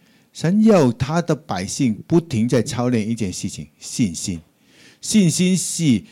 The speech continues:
该打仗的时候就打，不该打的时候不要打，不要打。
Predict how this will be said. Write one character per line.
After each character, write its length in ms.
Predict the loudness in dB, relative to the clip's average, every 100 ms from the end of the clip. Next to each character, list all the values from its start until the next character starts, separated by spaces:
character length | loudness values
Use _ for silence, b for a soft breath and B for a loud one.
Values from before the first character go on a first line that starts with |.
| B -4
该 220 | 0 0
打 240 | 0 -4 0
仗 260 | 2 4
的 120 | 2
时 180 | -2 -2
候 100 | -4
就 200 | -2 -4
打， 340 | -4 -12 -14 -4
不 100 | -2
该 240 | 0 0 0
打 240 | -4 -8
的 100 | -8
时 200 | -6 -6
候 120 | -6 -10 -2
不 300 | 0 2 0
要 200 | -2 -6
打， 280 | -12 -16 _ _ _ _ _ _ _ 0
不 100 | 2
要 140 | 2
打。 260 | -2 -14